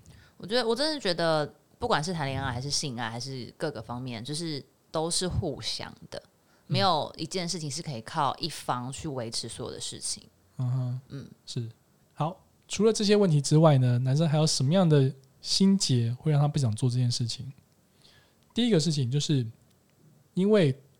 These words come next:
Speaker 2: 女生在他心中的地位提高了。
Speaker 1: 哦，对。
Speaker 2: 你知道男生，好，我先讲热恋期好了，
Speaker 1: 嗯。
Speaker 2: 追求期，对男生而言啦，是一个征服女生的一个过程，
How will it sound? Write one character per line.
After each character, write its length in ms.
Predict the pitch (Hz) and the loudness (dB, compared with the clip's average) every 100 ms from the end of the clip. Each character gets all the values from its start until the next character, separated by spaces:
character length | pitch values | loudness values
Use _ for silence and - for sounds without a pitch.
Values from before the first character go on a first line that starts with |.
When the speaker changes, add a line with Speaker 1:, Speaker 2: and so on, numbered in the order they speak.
| _ - | _ 0
Speaker 2:
女 180 | 135 | 2
生 300 | 123 165 165 | 4 4 2
在 140 | 170 170 | 2 2
他 140 | 160 | 2
心 220 | 151 156 | 2 2
中 120 | 156 147 | 2 2
的 60 | |
地 160 | 127 139 | 2 2
位 140 | 135 | 2
提 200 | 117 - 107 | 0 -4 -4
高 200 | 107 101 | -4 -6
了。 100 | 110 - _ _ _ _ _ - - - - _ | -8 -16 _ _ _ _ _ -20 -20 -20 -20 _
Speaker 1:
哦， 1400 | 202 240 269 277 269 254 240 220 196 180 160 139 95 67 - _ _ | 2 4 4 2 0 0 0 0 2 2 2 2 0 -8 -18 _ _
对。 320 | 190 160 95 - _ _ _ _ | 2 2 0 -8 _ _ _ _
Speaker 2:
你 100 | - | 2
知 60 | 185 | 6
道 80 | 294 | 6
男 280 | 233 190 208 | 6 4 4
生， 240 | 233 220 - | 0 -2 -10
好， 120 | - 139 | -2 0
我 60 | |
先 100 | 185 | 2
讲 260 | 214 135 131 156 | 2 2 -2 2
热 140 | 190 | 2
恋 180 | 170 143 | 4 2
期 200 | - 113 | 0 -4
好 140 | 110 | -6
了， 60 | 110 | -10
Speaker 1:
嗯。 60 | - _ | -16 _
Speaker 2:
追 160 | - 185 | 0 4
求 180 | 156 | 4
期， 320 | 131 - 113 110 _ _ _ _ | 2 -2 -6 -8 _ _ _ _
对 100 | - 214 | 0 2
男 180 | 165 | 2
生 140 | 160 190 | 2 4
而 120 | 151 | 4
言 160 | 127 120 | 4 2
啦， 180 | 113 117 | 0 0
是 120 | 175 | 2
一 20 | |
个 40 | |
征 220 | 160 175 170 | 2 2 2
服 100 | 151 | 0
女 160 | 127 | 0
生 160 | 107 135 | -2 -2
的 60 | |
一 20 | 131 | -2
个 100 | 127 | 0
过 220 | 135 110 | 2 2
程， 180 | - | -2